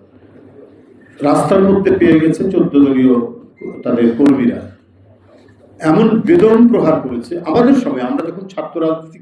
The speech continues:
করি, ধরুন, আহ, সেই আশির দশকে, আমরা যারা, যারা কেন্দ্রীয় ছাত্র নেতৃত্বে ছিলাম, সভাপতি, সেক্রেটারি, এরকম অবস্থায়, বা ইউনিভার্সিটির ভিপি হিসেবে নেতৃত্ব যখন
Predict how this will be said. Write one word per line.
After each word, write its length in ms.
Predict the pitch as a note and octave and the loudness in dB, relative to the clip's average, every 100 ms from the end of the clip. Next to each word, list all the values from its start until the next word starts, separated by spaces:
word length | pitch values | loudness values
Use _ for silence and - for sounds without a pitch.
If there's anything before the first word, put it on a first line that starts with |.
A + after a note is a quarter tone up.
| - | -6
করি, 320 | C#3+ C#3+ B2 - _ _ _ _ - | -2 0 -2 -10 _ _ _ _ -4
ধরুন, 320 | B2+ C#3+ C#3+ | 0 2 2
আহ, 180 | B2+ A#2+ | 2 2
সেই 360 | A#2+ C#3+ C#3 C3 | 2 2 2 2
আশির 340 | C3+ C3+ G#3 - | 0 0 -2 -2
দশকে, 440 | A#2+ - - - - - _ _ _ _ - | -2 -2 -6 -12 -20 -20 _ _ _ _ -12
আমরা 280 | - - F#3+ F#3 D3+ | -4 0 0 0 0
যারা, 220 | C3+ D3+ C#3+ | 2 2 2
যারা 160 | E3 | 0
কেন্দ্রীয় 540 | F3 F#3+ F#3+ G3 A3+ A3+ | 0 2 2 2 2 2
ছাত্র 360 | G#3+ F#3 F#3+ | 0 0 0
নেতৃত্বে 440 | F#3 F3 F3 - - | 0 -2 -4 -8 -10
ছিলাম, 240 | D#3+ D#3+ | -4 -2
সভাপতি, 580 | - D#3+ D#3+ D3+ C#3+ D3+ | 0 0 2 0 0 -2
সেক্রেটারি, 540 | - D3 D3 C#3 C#3+ | -2 -4 -4 0 2
এরকম 300 | C#3+ C3+ C#3+ | 2 0 -6
অবস্থায়, 400 | B2 B2 - A#2+ | -8 -10 -10 -8
বা 280 | B2 B2+ - - - | -6 -6 -8 -14 0
ইউনিভার্সিটির 640 | D3+ D3+ D#3 - D#3 C#3 | 2 4 2 -2 -4 -4
ভিপি 240 | C#3+ D#3+ | -2 -2
হিসেবে 480 | F#3 - - F3 D#3+ | -2 -4 -4 -4 -2
নেতৃত্ব 400 | C#3+ C#3 C#3+ - | -2 -2 -4 -2
যখন 400 | C#3+ C#3 - - | -2 -2 -4 -10